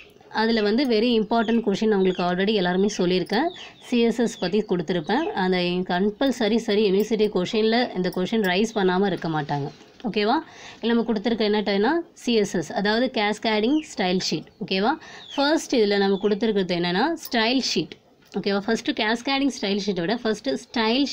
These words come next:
ஷீட்னா என்ன? ஓகேவா? ஷீட்னாவே நம்மளுக்கு நார்மலா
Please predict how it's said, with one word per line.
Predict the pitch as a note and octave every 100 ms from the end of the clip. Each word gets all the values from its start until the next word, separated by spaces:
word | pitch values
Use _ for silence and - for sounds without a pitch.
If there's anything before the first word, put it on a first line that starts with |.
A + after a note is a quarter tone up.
| -
ஷீட்னா | B3+ B3+ G#3+ G#3
என்ன? | D#3+ D3 - - _
ஓகேவா? | F#3+ F#3+ A#3+ B3 - - - -
ஷீட்னாவே | E4 C#4 C4+ G#3 A3
நம்மளுக்கு | B3 G3+ G3 G#3+
நார்மலா | F#3 F3+ F3+